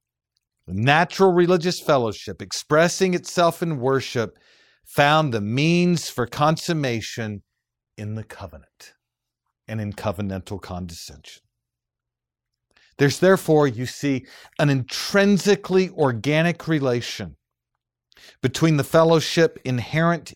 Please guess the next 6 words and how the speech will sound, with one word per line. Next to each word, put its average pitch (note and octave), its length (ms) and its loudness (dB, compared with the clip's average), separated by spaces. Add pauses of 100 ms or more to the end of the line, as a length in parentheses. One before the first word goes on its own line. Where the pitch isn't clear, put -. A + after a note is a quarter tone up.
(100)
in F3+ 220 2
creation F3+ 840 -2 (880)
and D3 160 0
the B2+ 60 -4
fellowship D#3+ 840 0
advanced A2+ 720 -8